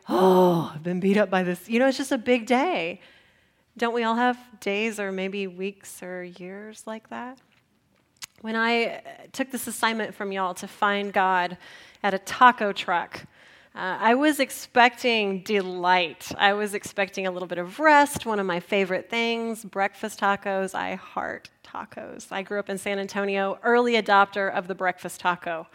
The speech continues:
um, back in the nineties. I was in. Um, so it, it was surprising to me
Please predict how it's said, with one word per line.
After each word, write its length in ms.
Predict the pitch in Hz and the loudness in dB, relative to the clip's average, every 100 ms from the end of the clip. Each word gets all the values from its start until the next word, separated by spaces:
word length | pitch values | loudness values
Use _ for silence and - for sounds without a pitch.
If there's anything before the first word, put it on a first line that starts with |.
| - - - - | -20 -20 -20 -4
um, 160 | 202 185 | -2 4
back 200 | 202 196 | 6 6
in 80 | 226 | 2
the 60 | |
nineties. 540 | 220 233 294 247 180 165 | 6 8 8 6 2 6
I 220 | 190 240 | 10 10
was 180 | 233 208 | 8 4
in. 320 | 233 185 185 - - - - - | 4 2 -4 -16 -20 -20 -20 0
Um, 380 | 240 226 226 - | 6 6 4 -4
so 260 | - 294 | 4 4
it, 400 | 277 - 285 247 - - - | 4 6 6 6 0 -16 -4
it 80 | |
was 160 | 269 262 | -2 -2
surprising 720 | - - - - 302 302 262 | -6 -8 -12 -4 -2 0 -2
to 160 | - 208 | -2 -4
me 420 | 185 180 185 | -4 -4 -4